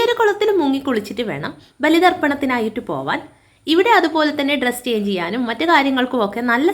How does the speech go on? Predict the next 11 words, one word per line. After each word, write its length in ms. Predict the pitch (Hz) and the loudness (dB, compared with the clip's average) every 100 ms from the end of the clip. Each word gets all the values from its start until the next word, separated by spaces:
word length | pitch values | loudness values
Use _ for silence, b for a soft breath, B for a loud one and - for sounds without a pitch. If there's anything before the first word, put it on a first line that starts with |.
| 349 | 0
സൗകര്യം 360 | 214 208 226 214 | -2 0 -2 -2
തന്നെയാണുള്ളത് 540 | 185 165 165 143 143 | -4 -6 -8 -8 -10
കേട്ടോ. 180 | 135 220 - b b - | -10 -12 -12 b b -4
അങ്ങനെ 200 | 294 320 320 302 | 0 0 2 2
അമ്മ 160 | 359 466 466 | 2 4 4
അതൊക്കെ 280 | 302 285 294 302 | 4 2 -2 -2
ചെയ്യുന്ന 240 | 226 196 208 | -2 -2 -4
സമയം 300 | 170 160 220 302 320 | -6 -6 -10 -6 0
ഞാനും 280 | 349 440 494 | 2 2 2
റെയും 240 | 381 311 294 | 2 2 0
കൂടി 140 | 254 | -2